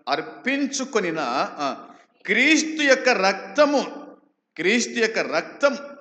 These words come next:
నిర్జీవ క్రియలను విడిచి జీవం గల దేవుని సేవించుటకు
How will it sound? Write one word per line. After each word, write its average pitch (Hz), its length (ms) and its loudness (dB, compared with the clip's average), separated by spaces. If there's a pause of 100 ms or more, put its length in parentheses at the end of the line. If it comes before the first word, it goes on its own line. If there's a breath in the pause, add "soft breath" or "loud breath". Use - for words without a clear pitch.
(760)
నిర్జీవ 190 800 0
క్రియలను 208 340 2
విడిచి 151 540 -6
జీవం 175 380 -4
గల 170 80 0
దేవుని 160 420 -4
సేవించుటకు 143 800 -8